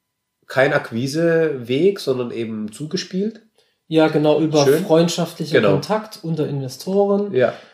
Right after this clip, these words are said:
Speaker 2: Und da war noch ein Makler mit im Spiel. Der Makler hat's ihm angeboten, er hat's mir angeboten. Und da habe ich natürlich auch eine Provision dann an den Investor bezahlt, ähm, damit es eine runde Geschichte gibt und
Speaker 1: Ja.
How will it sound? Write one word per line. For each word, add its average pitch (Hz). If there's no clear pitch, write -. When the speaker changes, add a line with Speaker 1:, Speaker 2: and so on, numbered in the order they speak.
Speaker 2:
Und 151
da 139
war 135
noch 143
ein 131
Makler 175
mit 175
im 170
Spiel. 165
Der 147
Makler 135
hat's 127
ihm 165
angeboten, 156
er 135
hat's -
mir 151
angeboten. 147
Und 135
da 127
habe 135
ich 131
natürlich 131
auch 123
eine 127
Provision 135
dann 135
an 127
den 120
Investor 123
bezahlt, 135
ähm, 123
damit 123
es 127
eine 131
runde 127
Geschichte 139
gibt 139
und 131
Speaker 1:
Ja. 127